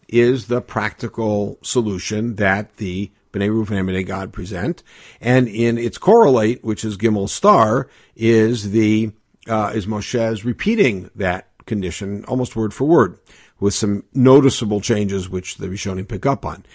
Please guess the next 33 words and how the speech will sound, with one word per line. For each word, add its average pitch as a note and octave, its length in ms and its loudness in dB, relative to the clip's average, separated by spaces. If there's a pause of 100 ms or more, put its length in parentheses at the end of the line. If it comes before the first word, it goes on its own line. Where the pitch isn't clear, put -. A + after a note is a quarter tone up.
(480)
And A2 600 2 (100)
the G#2 420 0
middle E3+ 320 8
section G2 680 -6 (280)
is G#2 420 0
Moshe's C#3+ 800 -2
agreeing A#2+ 640 0
to A#2 120 -10
the G#2+ 120 -10
condition. G2 440 -6 (500)
That's F3+ 340 -2
what C3 160 -2
this A#2+ 160 -10
whole B2+ 160 -4
thing A#2 160 -6
revolves C#3 420 -2
around, - 320 -16 (340)
is A2 300 2
that G2+ 260 -2
we A2 140 -4
have A#2 240 -8
to C3 80 -8
get A#2 160 -4
Moshe, A2 640 -2
we, F#2+ 300 0
Bnei G2+ 380 -6
Gad, A#2+ 180 -2
Bnei A#2+ 140 0
Reuven, C3+ 360 2
have B2 200 -4
to C3 100 -4
get B2 140 -2
Moshe B2+ 600 2